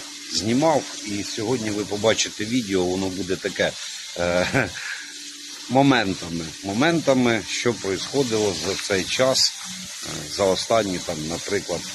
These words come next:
п'ять, там, тире десять днів. Так, що делаю? Зараз, е, роблю комбікорм для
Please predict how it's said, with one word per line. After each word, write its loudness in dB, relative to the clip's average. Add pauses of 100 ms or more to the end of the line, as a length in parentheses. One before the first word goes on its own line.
(180)
п'ять, 2 (340)
там, -10 (280)
тире 4
десять -2
днів. -6 (1000)
Так, 4
що 2
делаю? 6 (160)
Зараз, 6
е, 6 (760)
роблю 6 (100)
комбікорм 6 (420)
для 6